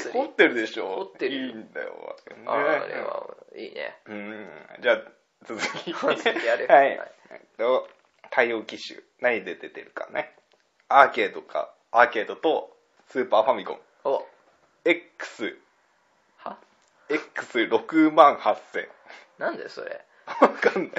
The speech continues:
Speaker 2: X六万八千。
Speaker 1: うん。
Speaker 2: メガシーディー。
Speaker 1: うんうんうん。
Speaker 2: ファミリーコンピュータ。
Speaker 1: はい。
Speaker 2: ゲームボーイアドバンス。
Speaker 1: うん。
Speaker 2: バーチャルコンソール。
Speaker 1: まあ、バーチャルコンソールね。
Speaker 2: うん。
Speaker 1: うん。
Speaker 2: と、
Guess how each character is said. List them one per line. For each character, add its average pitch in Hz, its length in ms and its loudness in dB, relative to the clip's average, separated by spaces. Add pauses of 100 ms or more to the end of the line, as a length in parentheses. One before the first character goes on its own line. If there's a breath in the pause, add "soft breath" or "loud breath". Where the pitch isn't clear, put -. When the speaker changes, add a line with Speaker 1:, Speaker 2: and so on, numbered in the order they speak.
(1900 loud breath)
Speaker 2:
X - 520 -2
六 110 240 -4
万 120 200 4
八 - 220 -8
千。 - 140 -18
Speaker 1:
う - 60 -12
ん。 - 460 -6 (360)
Speaker 2:
メ 135 180 -2
ガ 175 140 8
シ 175 240 -8
ー 156 60 -12
デ 143 80 -10
ィ 131 60 -8
ー。 - 80 -20 (640)
Speaker 1:
う - 60 -6
ん - 40 -2
う - 40 -2
ん 57 480 -10
う - 20 -
ん。 - 20 -18
Speaker 2:
フ - 100 -20
ァ 139 120 6
ミ 139 120 0
リ 139 120 -2
ー 131 40 -6
コ 139 120 0
ン 127 80 -6
ピ - 80 -4
ュ 101 80 -2
ー - 20 -12
タ。 - 280 -4
Speaker 1:
は - 180 -4
い。 - 540 -20
Speaker 2:
ゲ 110 120 0
ー 117 40 -4
ム 120 120 -4
ボ 127 140 8
ー 139 140 4
イ - 40 -10
ア 127 100 6
ド 120 100 -4
バ 85 100 -6
ン - 80 -16
ス。 - 180 -20 (200)
Speaker 1:
う - 40 -12
ん。 - 80 -8 (200)
Speaker 2:
バ 101 140 2
ー - 40 -4
チ 98 100 -8
ャ 95 60 -4
ル 95 60 -14
コ 98 140 -10
ン 90 60 -12
ソ - 140 -14
ー - 40 -12
ル。 - 60 -20 (1500)
Speaker 1:
ま - 160 -20
あ、 - 120 -20
バ 147 80 -10
ー - 20 -20
チ - 100 -14
ャ - 20 -10
ル 165 60 -12
コ 165 120 -16
ン 156 140 -18
ソ 143 200 -12
ー - 40 -12
ル - 200 -20
ね。 - 120 -20 (100)
Speaker 2:
う 110 40 -14
ん。 - 40 -14
Speaker 1:
う - 20 -12
ん。 101 60 -14 (960)
Speaker 2:
と、 110 240 -8